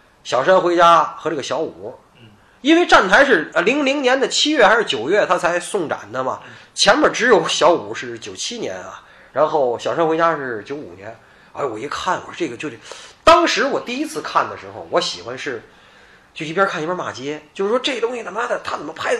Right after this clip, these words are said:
Speaker 1: 能拍得这么真实哈？原来那种他妈阴假培的东西、高大上的东西全没有，就是，就觉得就像，就像身边，就像身边的事情，那些民工啊，那些东西一样的。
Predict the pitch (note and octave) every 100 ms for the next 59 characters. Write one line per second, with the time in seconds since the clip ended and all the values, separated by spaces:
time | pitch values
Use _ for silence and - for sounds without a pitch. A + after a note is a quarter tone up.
0 | G3 B3+ C4 B3+ G3+ F4+ F#3+ F3+ E3+ -
1 | B2+ B2+ A#2 G#2 - - G#3 C4+ C#4+ A3
2 | A3 B3 B3 C#4 E3+ D#3 F#3 C4 G3+ A#3+
3 | G#3 A#3+ B3+ A#3 G3 C4+ G3+ F#3+ B3 G3+
4 | A#3 C4 F#3 C3+ F#3 G#3 - - - _
5 | C4 - - C#4+ C4 D#4 C4 A3 E3 -
6 | - A3+ G3+ F#3 G#3+ G#3 G#3+ G#3+ G#3+ -
7 | - A3 G#3+ F#3+ A#3 A3+ A3+ F3+ - E3+
8 | D3+ D#3+ F#3+ F#3 G#3+ A3+ A3 E3+ F3 G3
9 | A3 G3+ E3 G3 A#3+ D#3 G#2+